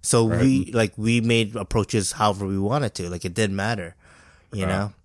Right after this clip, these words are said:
Speaker 2: Yeah, that's a good point. If you're start off flying small stuff in a soccer field or a park or whatever, you might just land any direction.
Speaker 1: Yeah, you might land coming at you. You know, who knows? You
Speaker 2: But
Speaker 1: know?
Speaker 2: when,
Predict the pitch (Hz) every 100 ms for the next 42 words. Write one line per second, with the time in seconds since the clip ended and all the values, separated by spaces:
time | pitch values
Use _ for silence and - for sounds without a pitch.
0 | _ _ _ _ _ 107 101 120 165 135
1 | 113 104 - 117 101 90 - 101 - 123
2 | 127 123 117 - - - 117 110 104 101
3 | 113 107 101 - 104 101 - 101 95 95
4 | - 95 87 - _ _ - 90 87 87
5 | - 92 87 85 85 85 85 82 82 -
6 | - - 87 87 85 - 90 87 87 87
7 | 85 - - - _ _ - 113 123 104
8 | 90 104 110 107 101 123 110 92 - _
9 | _ - 78 80 - - 73 - _ 123
10 | 131 95 117 113 113 110 - 110 107 139
11 | - 92 92 90 92 107 113 131 127 -
12 | 113 101 110 120 _ _ - 113